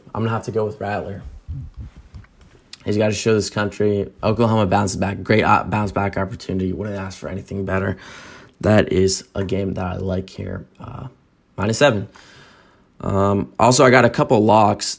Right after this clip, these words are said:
that I'm not talking about, or my teaser locks, obviously, um, that you could tease. I'm gonna give one of them out. You can go Auburn, plus fourteen. Auburn is currently sitting at plus seven point five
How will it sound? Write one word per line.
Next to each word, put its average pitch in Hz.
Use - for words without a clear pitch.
that 107
I'm 104
not 107
talking 101
about, 95
or 95
my 95
teaser 101
locks, 95
obviously, 95
um, 80
that 58
you 73
could 87
tease. 90
I'm 107
gonna 117
give 110
one 107
of 110
them 95
out. 104
You 95
can 107
go 95
Auburn, 98
plus 101
fourteen. 98
Auburn 104
is 95
currently 107
sitting 110
at 95
plus 113
seven 107
point -
five 101